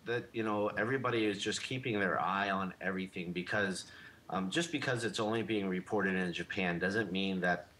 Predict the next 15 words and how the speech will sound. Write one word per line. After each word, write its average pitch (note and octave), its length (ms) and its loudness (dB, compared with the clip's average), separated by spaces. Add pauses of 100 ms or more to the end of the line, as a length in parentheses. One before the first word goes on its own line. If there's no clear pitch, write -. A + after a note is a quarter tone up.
you F#2+ 120 -2
know, E2+ 80 0
somebody F#2+ 400 0
can F2+ 260 -2
work G2+ 280 2
on G2+ 180 0
the F#2 140 2
exploit, E2+ 560 -2
fine-tune G2+ 520 -2
the F#2 120 0
exploit E2 540 -2
to F2+ 100 -4
get F2 180 2
it E2+ 180 0
to E2+ 480 2